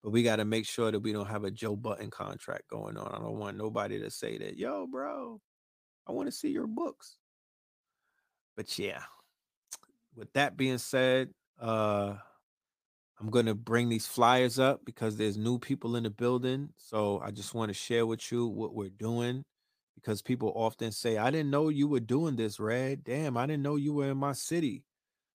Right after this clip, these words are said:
On Friday, the fourteenth, we will be in Miami with the biggest crypto play ever.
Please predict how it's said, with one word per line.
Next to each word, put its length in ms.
On 200
Friday, 720
the 60
fourteenth, 760
we 80
will 140
be 180
in 80
Miami 640
with 140
the 80
biggest 340
crypto 320
play 320
ever. 400